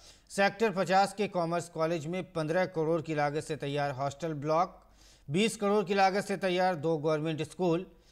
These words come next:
सेक्टर सत्रह में दस करोड़ की लागत से तैयार अर्बन पार्क का इफ्तिताह करेंगे। इसके अलावा शाह दो सौ छियालीस घरों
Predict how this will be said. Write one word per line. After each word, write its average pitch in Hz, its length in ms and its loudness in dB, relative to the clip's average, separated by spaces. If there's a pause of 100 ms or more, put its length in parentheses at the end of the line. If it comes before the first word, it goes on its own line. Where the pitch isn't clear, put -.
(180)
सेक्टर 180 300 0
सत्रह 180 340 0
में 196 200 -2
दस 170 180 2
करोड़ 170 300 0
की 156 120 -4
लागत 156 280 0
से 160 140 -4
तैयार 156 460 0
अर्बन 156 340 -2
पार्क 156 360 0
का 156 120 0
इफ्तिताह 151 440 0
करेंगे। 160 480 -2 (560)
इसके 170 200 0
अलावा 208 300 6
शाह 208 320 4
दो 175 200 -2
सौ 202 180 -2
छियालीस 170 460 0
घरों 160 280 -2